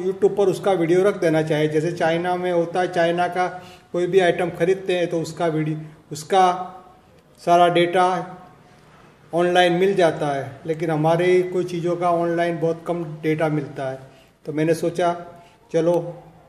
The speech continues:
उसका एक वीडियो बना देते ही हैं। तो ये उसका आगे का भाग है, इसके आगे तीन स्विच दिया हुआ है,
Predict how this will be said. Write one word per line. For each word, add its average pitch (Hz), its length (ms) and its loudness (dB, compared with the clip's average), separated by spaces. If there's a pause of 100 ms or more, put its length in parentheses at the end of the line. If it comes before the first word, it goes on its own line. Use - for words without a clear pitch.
(280)
उसका 165 280 -4
एक 165 160 2
वीडियो 151 280 0
बना 151 260 -2
देते 151 300 0
ही 143 140 0
हैं। 127 200 -10 (640)
तो 160 140 4
ये 165 180 4
उसका 165 360 0
आगे 170 460 0
का 180 140 2
भाग 156 280 0
है, 170 80 2 (2250)
इसके 156 240 -4
आगे 165 140 2
तीन 170 220 -2
स्विच 196 260 -2
दिया 170 240 2
हुआ 160 340 2
है, 190 80 -2